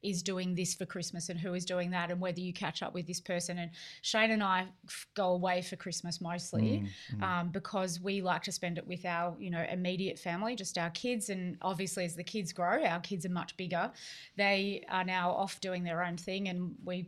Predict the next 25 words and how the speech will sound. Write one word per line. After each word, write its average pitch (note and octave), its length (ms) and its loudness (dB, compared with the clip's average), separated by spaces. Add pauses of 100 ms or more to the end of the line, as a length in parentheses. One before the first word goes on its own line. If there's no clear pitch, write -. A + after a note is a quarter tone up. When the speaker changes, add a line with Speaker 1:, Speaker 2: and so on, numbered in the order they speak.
(100)
Speaker 1:
probably F3 440 -2
will F3 160 -2
just - 400 -6 (320)
<laughs> G3 360 2
lay F#3+ 180 2
on F#3+ 120 2
the A3 60 4
couch G#3+ 480 10
on F#3 80 4
Christmas C4+ 400 8
Day, B3+ 300 12
which C4 140 8
is - 120 6
fantastic. A3+ 800 8
Speaker 2:
<laughs> - 20 0
Yeah. B2+ 220 6 (420)
Speaker 1:
Um, A#3+ 340 10
how C4+ 260 12
do C#4 80 10
you A#3+ 180 6
celebrate G#3+ 540 4
holidays F#3+ 500 -2
with G3+ 140 -6
your F#3 140 -2
family? F#3 640 0